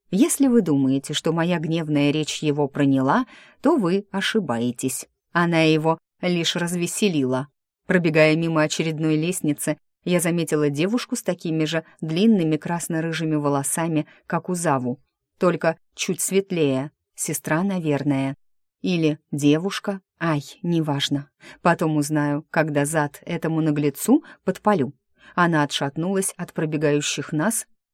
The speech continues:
удивленно посмотрела вслед, но ничего говорить не стала. Кстати, удивительно, а почему, кроме нее, нам на пути никто больше не попался?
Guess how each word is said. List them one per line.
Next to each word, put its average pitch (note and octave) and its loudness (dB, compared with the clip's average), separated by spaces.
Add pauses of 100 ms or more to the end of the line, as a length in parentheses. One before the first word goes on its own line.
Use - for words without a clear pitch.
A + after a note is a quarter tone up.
удивленно E3+ 0
посмотрела D3+ -2
вслед, F3 -2 (280)
но F#3+ 4
ничего A3+ 2
говорить D#3+ 0 (180)
не E3+ -2
стала. B2+ -2 (360)
Кстати, - 0 (200)
удивительно, D3 -2 (160)
а D#3+ 0
почему, G#3 2
кроме E3 2
нее, D3 4 (320)
нам F3+ 2
на F3 2
пути E3 -4
никто A3+ 4
больше D3+ -2
не F3+ 0
попался? F3+ -2